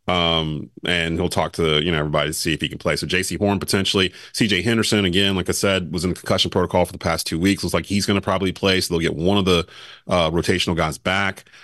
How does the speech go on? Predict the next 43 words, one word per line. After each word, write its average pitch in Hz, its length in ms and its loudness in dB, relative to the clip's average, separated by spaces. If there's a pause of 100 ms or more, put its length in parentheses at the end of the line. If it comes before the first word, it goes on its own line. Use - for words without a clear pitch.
(280)
Um, 95 520 0
the 104 140 0
guy 95 340 0
to 139 80 2
watch 98 440 4
if 85 100 -10
you're 95 120 0
a 80 40 -4
Tampa 104 300 -2
Bay 90 100 2
Buccaneer 87 460 0
fan 87 480 -2
on 87 180 2
the 78 80 -4
Panthers 76 360 -2
defense, 87 500 0
I 87 80 2
know 87 260 2
a 82 120 2
lot 90 160 4
of 90 60 -4
people 85 300 -2
are 82 100 0
gonna 82 140 0
think 80 220 -2
Brian 78 320 0
Burns, 101 400 2 (320)
but 90 140 0
the 78 60 -2
best 101 280 0
defensive 95 400 -2
player 104 400 0
for 90 100 -2
the 78 80 -4
Panthers 104 360 -2
all 98 200 4
season 101 360 0
has 80 120 -4
been 82 160 -2
defensive 80 380 -2
tackle 82 300 -2
Derek 78 280 -2
Brown. 78 340 -2